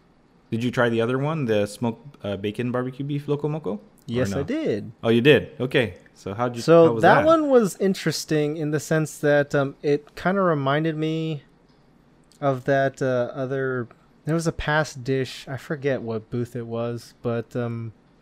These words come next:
Speaker 2: it was like a deconstructed, ah, crap, I forgot what it was called,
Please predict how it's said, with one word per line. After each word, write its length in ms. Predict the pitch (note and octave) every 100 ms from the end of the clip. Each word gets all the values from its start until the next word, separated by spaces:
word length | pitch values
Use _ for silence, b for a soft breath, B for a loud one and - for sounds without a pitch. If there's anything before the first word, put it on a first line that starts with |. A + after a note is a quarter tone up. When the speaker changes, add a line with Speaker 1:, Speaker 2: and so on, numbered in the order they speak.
| _ _ _ _ - b b b b b b _
Speaker 2:
it 40 |
was 120 | D3+ D#3
like 140 | E3
a 40 | C#3+
deconstructed, 1080 | - D3 D#3 D3+ - - C#3+ - - C3 A#2 - b b _ _ _ _ _ _ _ _ _ _ _ _ _ _ _ -
ah, 340 | B2 A#2 G#2+ -
crap, 260 | A#2+ A2+ -
I 80 | C3
forgot 340 | C#3+ C3+ C3
what 120 | C3
it 40 | A#2+
was 120 | A2+
called, 360 | - B2 A#2+